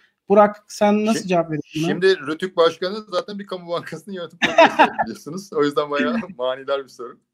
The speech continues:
Speaker 2: rütük iyi işliyor mu? Onu sizin takdirlerinize bırakıyorum. Ee, fakat bankacılığın bu şekilde direkt siyasallaşması olayına ben karşıyım. Çünkü, e, bankacılık hakikaten uzmanlık gerektiren bir şey. Temsilden ziyade ehliyetin önemli olduğu bir şey. O yüzden bunun giderek azaltılması, o rolün de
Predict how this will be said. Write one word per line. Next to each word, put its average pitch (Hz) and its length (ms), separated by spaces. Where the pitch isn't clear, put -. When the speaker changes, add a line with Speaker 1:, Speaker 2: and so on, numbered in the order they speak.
Speaker 2:
rütük 147 360
iyi 190 180
işliyor 208 300
mu? 208 100
Onu 196 200
sizin 185 220
takdirlerinize 165 600
bırakıyorum. 135 460
Ee, 131 180
fakat 160 360
bankacılığın 151 600
bu 151 60
şekilde 151 500
direkt 143 220
siyasallaşması 127 680
olayına 127 300
ben 123 140
karşıyım. 107 400
Çünkü, 113 420
e, - 300
bankacılık 127 440
hakikaten 135 320
uzmanlık 123 340
gerektiren 107 440
bir - 40
şey. 156 140
Temsilden 123 520
ziyade 120 400
ehliyetin 123 480
önemli 110 280
olduğu 104 240
bir - 60
şey. 165 180
O 135 100
yüzden 139 240
bunun 135 240
giderek 147 380
azaltılması, 123 720
o 139 140
rolün 135 360
de 151 220